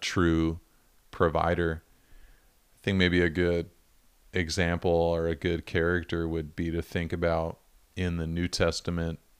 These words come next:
era, uh, the, um, centurion named Cornelius.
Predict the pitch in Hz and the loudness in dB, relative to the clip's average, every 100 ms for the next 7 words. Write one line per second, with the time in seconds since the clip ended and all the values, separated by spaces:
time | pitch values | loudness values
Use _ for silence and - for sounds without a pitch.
0 | _ - 90 90 90 82 76 - _ _ | _ 0 2 4 4 4 -2 -10 _ _
1 | _ _ _ 82 80 76 78 - _ _ | _ _ _ -6 -4 -4 -6 -10 _ _
2 | _ _ _ _ - 92 87 85 82 80 | _ _ _ _ -12 -4 2 2 4 2
3 | 76 - - - - - - - - - | 0 -4 -12 -20 -20 -20 -20 -20 -20 -20
4 | - - - - 90 85 80 76 73 76 | -20 -20 -20 -8 -4 -2 -2 -4 -8 -14
5 | _ - - 92 85 - 95 90 90 85 | _ -8 -2 0 0 0 2 2 2 0
6 | 80 76 - _ _ - 90 87 82 - | -2 -6 -14 _ _ -6 -2 -2 -4 -6
7 | - 82 80 85 87 80 78 - | -6 -4 -4 -4 -4 -6 -6 -8